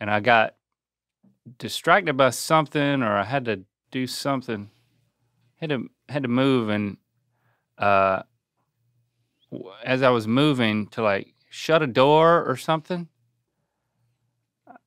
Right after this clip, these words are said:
I think I swung the clippers onto s-, onto s-, a s-,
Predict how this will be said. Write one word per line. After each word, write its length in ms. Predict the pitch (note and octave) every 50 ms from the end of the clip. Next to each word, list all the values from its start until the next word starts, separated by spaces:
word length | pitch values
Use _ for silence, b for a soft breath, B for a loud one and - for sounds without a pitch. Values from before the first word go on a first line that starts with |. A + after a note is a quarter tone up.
| _ _
I 80 | - A#2
think 220 | - - D#3 C#3+ C#3
I 60 | A2+
swung 460 | - - - - D3+ E3 E3 D#3+ C#3+
the 60 | B2
clippers 500 | B2 - - D#3+ D3+ D3+ - B2 A#2+ A2 A#2
onto 220 | A#2+ A#2+ A2+ A2
s-, 160 | G#2 - - - - -
onto 260 | A#2+ A#2 A#2 A2 G#2+ G#2
s-, 160 | G2+ - - - -
a 40 | B2+
s-, 220 | A#2+ - - -